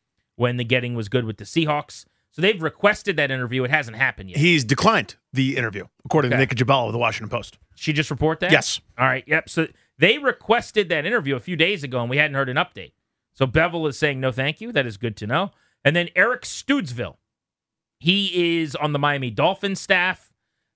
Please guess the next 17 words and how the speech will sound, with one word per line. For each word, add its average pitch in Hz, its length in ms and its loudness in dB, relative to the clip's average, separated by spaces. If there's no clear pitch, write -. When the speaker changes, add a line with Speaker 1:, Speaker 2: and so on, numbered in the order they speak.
Speaker 1:
Studesville 180 840 -2
is 156 440 0
the 143 500 -2
running 160 420 0
backs 127 300 -2
coach 131 320 0
in 127 100 -2
Miami 123 540 0
under 131 320 2
Mike 127 320 -2
McDaniel. 117 540 -6
So 139 540 0
Shurmur's 247 520 2
interviewed. 127 580 -2
Zampese 175 640 0
interviews 208 400 -2
today. 123 540 -2